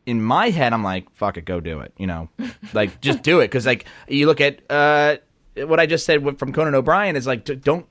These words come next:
Speaker 1: give yourself the choice. The choice is you have a job. You can fall back on it. But when you have no choice, you're forced to do something that,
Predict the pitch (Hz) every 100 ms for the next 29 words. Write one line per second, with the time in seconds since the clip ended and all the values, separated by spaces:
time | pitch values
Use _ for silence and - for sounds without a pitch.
0 | - 143 151 156 165 156 160 - 214 226
1 | - - 120 - 180 240 139 120 123 -
2 | 131 143 190 151 196 220 95 107 117 147
3 | 135 151 190 135 85 65 _ _ _ _
4 | _ - 147 147 147 123 165 233 151 -
5 | 113 117 104 - 90 85 131 - - _
6 | _ - 139 139 - 170 165 - 123 127
7 | - 127 117 113 110 107